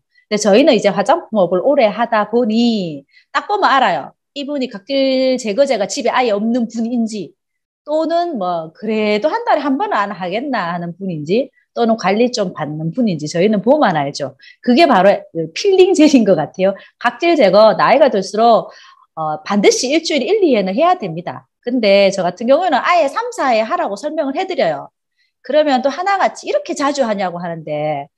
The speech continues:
실은 제가 세네 번 하라고 해야 한 번 하더라고요. 그래서 그냥 아예 줄 때 세네 번 하세요. 그리고 못하겠으면 한 번이라도 하세요. 요런 원리로 제가 판매하고 있는 제품입니다. 그리고, 어, 필 오브 마스크팩인데요.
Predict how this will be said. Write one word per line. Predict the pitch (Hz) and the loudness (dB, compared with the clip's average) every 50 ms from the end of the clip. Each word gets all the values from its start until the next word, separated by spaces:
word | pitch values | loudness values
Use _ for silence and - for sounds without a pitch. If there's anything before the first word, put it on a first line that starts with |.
| _ _ _ | _ _ _
실은 | - - - 403 403 392 339 | -2 0 2 4 4 4 2
제가 | 254 - 269 269 285 285 | 2 2 2 4 4 2
세네 | 294 285 294 285 294 320 330 | 2 2 2 4 4 4 4
번 | 339 349 339 | 4 4 4
하라고 | 349 370 370 349 302 285 285 277 | 4 4 4 4 4 4 2 0
해야 | 285 339 359 359 349 | 0 2 2 2 2
한 | 349 349 370 392 | 2 0 0 2
번 | 427 415 370 302 | 2 4 4 4
하더라고요. | 220 - 196 165 156 143 139 143 - 156 160 _ _ _ _ _ _ _ | 4 2 2 0 -2 -2 -6 -12 -16 -18 -20 _ _ _ _ _ _ _
그래서 | - 320 302 311 | -6 -2 -2 -2
그냥 | 277 277 302 349 349 285 - | 0 2 2 4 4 4 4
아예 | 247 320 320 262 208 | 4 4 4 4 2
줄 | - - 208 190 | 0 -4 -4 0
때 | 202 262 233 165 160 - - _ _ _ _ _ | 2 4 4 4 2 -2 -10 _ _ _ _ _
세네 | - - 262 240 269 262 | -4 -2 2 2 4 4
번 | 262 269 254 | 4 2 0
하세요. | 240 240 254 254 247 262 220 180 147 151 - _ _ _ _ _ _ _ _ _ _ _ _ _ | 0 -4 -6 -4 -4 -4 -4 -4 -6 -10 -14 _ _ _ _ _ _ _ _ _ _ _ _ _
그리고 | 254 285 311 285 294 | -4 -2 2 2 2
못하겠으면 | 226 208 262 254 339 349 302 277 277 240 208 190 | 4 2 2 2 2 2 2 0 -2 -4 -6 -6
한 | 202 208 | -4 -2
번이라도 | 208 254 240 240 214 202 175 - 175 | 0 0 0 0 0 -2 -4 -4 -6
하세요. | - - 233 226 - 254 226 196 165 156 | -10 -12 -12 -10 -8 -4 -2 -2 -2 -2
요런 | 160 170 202 247 269 | -2 0 2 2 2
원리로 | 240 190 175 175 156 160 151 | 2 2 0 -2 -4 -6 -8
제가 | - 156 139 151 147 151 151 - | -10 -12 -10 -6 -6 -6 -6 -6
판매하고 | - 208 202 196 190 180 170 165 | -6 -6 -4 -2 -2 -2 -2 -4
있는 | 156 160 160 | -4 -6 -8
제품입니다. | 160 - 156 - - 170 156 156 156 156 156 156 160 160 - _ _ - - - _ _ | -10 -10 -12 -12 -12 -12 -12 -10 -10 -12 -12 -14 -16 -18 -20 _ _ -20 -20 -20 _ _
그리고, | - 165 185 180 180 175 175 208 240 - - - - _ - | -6 -4 -2 2 4 6 6 6 6 4 -2 -12 -16 _ -8
어, | 151 156 160 165 | -6 -4 -4 -6
필 | - - 392 370 320 | -2 0 0 2 4
오브 | 226 233 170 214 | 4 4 4 2
마스크팩인데요. | 208 175 143 - - 196 - 240 - 311 330 285 262 202 170 165 175 185 196 196 180 156 | 0 0 -2 -4 -6 -8 -10 -4 -2 0 0 0 0 0 0 0 2 2 2 0 -2 -4